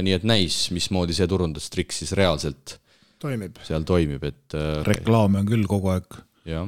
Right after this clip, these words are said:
Speaker 3: kogu aeg näha.
Speaker 2: Ja, ja päris, päris karm, et, äh, laupäevane päev on jälle nagu nii, ükskord oli, et viis mängu oli vist Lätis, et nüüd on neli mängu siis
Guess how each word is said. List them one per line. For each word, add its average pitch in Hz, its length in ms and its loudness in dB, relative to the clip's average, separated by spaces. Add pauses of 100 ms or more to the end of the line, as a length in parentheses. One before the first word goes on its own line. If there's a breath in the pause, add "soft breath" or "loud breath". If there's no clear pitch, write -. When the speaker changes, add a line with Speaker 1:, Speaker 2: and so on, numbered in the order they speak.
(100)
Speaker 3:
kogu 98 160 2
aeg 95 160 2
näha. 98 240 6 (1120 loud breath)
Speaker 2:
Ja, 143 140 -10
ja 113 40 -10
päris, 127 360 -2 (340)
päris 131 320 4 (180)
karm, 139 460 2
et, - 240 -16
äh, 107 560 -6
laupäevane 127 480 0
päev 143 160 2
on 131 80 0
jälle 135 180 0
nagu 127 300 -2
nii, 143 240 0
ükskord 120 320 -4
oli, 104 160 -6
et 101 180 -14
viis 135 220 -2
mängu 110 240 -8
oli 98 100 -10
vist 98 160 -10
Lätis, 98 300 -10
et 107 260 -14
nüüd 113 180 -6
on 117 120 -4
neli 131 180 0
mängu 104 300 -8
siis 95 240 -8